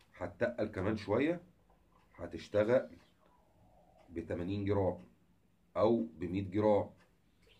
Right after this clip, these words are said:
لقيت نفسك هتشتغل غزيله، يبقى هتشتغل بالايه، بالميتين جرام. تمام يا جماعه، الموضوع ده مهم جدًا، اهم من ان انا نقعد نربط لك ال-، السبحه والكلام ده.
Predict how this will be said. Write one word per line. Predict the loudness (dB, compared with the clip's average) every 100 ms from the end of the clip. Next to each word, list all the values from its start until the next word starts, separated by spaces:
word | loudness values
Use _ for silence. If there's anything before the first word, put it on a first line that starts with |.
| _ -6
لقيت | -2 0 2
نفسك | 0 0 -8
هتشتغل | -8 -6 -2 0 0
غزيله، | -2 0 0 0 -2 -10 _ _ _ _ _ _ -4
يبقى | 0 0 0
هتشتغل | -4 -8 -2 -2 -2
بالايه، | -4 -2 -4 -4 -14 _ _ _ _
بالميتين | -4 -2 -2 -2 -4 -4
جرام. | -8 -12 -18 _ _ _ _ _
تمام | -2 0 2
يا | 2
جماعه، | 2 2 2 0
الموضوع | -2 0 0 0
ده | 4 2 2
مهم | 0 2 2 0
جدًا، | 0 0 2 2 2 -2 -4 _ -20 -20 -20 -20 _ -6
اهم | 2 2 2 2
من | 2 2
ان | 0 0
انا | 0 2 4
نقعد | 4 2 0
نربط | -4 -2 -2 -2
لك | -4 -2
ال-، | -4 -4 -4 -4 -4 -4 -8
السبحه | -10 -4 -4 0 -2
والكلام | 0 -2 -4 -6
ده. | -12